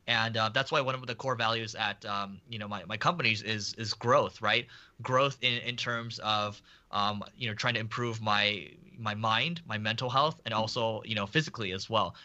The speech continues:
And also trying to help my team grow, and also trying to help the, the world grow, right? And if you were to ask me, you know, "What's the overall vision?" Well, I have this ultimate goal,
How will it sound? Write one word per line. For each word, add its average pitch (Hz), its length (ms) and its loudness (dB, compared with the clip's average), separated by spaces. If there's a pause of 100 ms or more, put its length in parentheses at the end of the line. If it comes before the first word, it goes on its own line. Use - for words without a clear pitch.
And 120 100 2
also 131 200 4
trying 131 180 0
to 120 40 -4
help 135 160 0
my 120 100 -2
team 175 300 0
grow, 113 280 0
and 113 120 -6
also 117 200 -2
trying 127 180 -2
to 117 40 -2
help 135 180 -4
the, 117 80 -4
the 113 140 -2
world 127 320 4
grow, 98 220 0
right? 104 300 2 (380)
And 120 100 0
if 117 200 0
you 156 60 2
were 147 40 2
to 139 60 4
ask 123 240 0
me, 113 220 -4 (680)
you 135 60 -4
know, 123 60 0
"What's 127 320 -2
the 135 140 -2
overall 120 320 2
vision?" 127 380 0 (260)
Well, 123 120 4
I 131 60 8
have 147 80 2
this 131 200 -8
ultimate 143 380 -6
goal, 101 260 -12